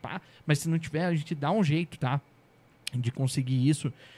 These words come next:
é, de, de, de conseguir digitalizar. Mas o mais importante é ter as imagens. Eu gostaria muito de ter as imagens do Sadi, é, dessa época ali. Mas, cara, sobretudo do Sadi. É, porque é, é, dá gosto a gente ver. Aquilo lá era um negócio assim.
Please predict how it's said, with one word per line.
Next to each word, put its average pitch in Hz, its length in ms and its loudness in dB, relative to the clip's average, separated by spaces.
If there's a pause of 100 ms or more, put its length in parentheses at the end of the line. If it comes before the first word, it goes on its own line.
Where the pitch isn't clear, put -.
(200)
é, 131 380 4
de, 139 260 2
de, 131 160 -2
de 131 100 -2
conseguir 139 320 -2
digitalizar. 143 480 -2
Mas 175 140 0
o 170 60 0
mais 190 160 2
importante 190 440 0
é 190 60 2
ter 190 160 2
as 180 80 0
imagens. 170 500 0
Eu 143 80 0
gostaria 180 320 -2
muito 202 600 6
de 160 100 -6
ter 165 220 -6
as 165 100 -4
imagens 156 560 -2 (340)
do 196 200 4
Sadi, 202 520 0 (140)
é, 147 180 4
dessa 240 300 2
época 294 380 0
ali. 170 240 2
Mas, 147 340 -2 (100)
cara, - 240 0
sobretudo 240 560 -2
do 220 80 -10
Sadi. 143 400 -2 (140)
É, 202 460 -2 (280)
porque - 180 4
é, 208 520 6
é, 196 60 6
dá 214 120 4
gosto 185 600 6
a 147 80 4
gente 156 280 2
ver. 156 460 6
Aquilo 190 320 2
lá 170 200 4
era 214 120 6
um 208 60 2
negócio 202 320 2
assim. 196 240 2